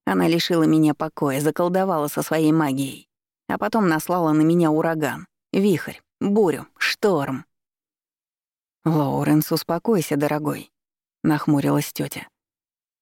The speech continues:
«Урагана и шторма на улице нет. Посмотри сам, за окном солнце».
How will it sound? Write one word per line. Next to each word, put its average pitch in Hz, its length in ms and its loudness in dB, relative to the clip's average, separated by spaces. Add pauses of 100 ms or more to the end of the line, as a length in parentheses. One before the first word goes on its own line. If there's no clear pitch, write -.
(140)
«Урагана 185 600 2
и - 20 2
шторма 170 420 0
на 165 140 2
улице 165 420 0
нет. 139 380 -2 (420)
Посмотри 196 460 0
сам, 196 340 2
за 156 140 0
окном 175 320 0
солнце». 151 580 -2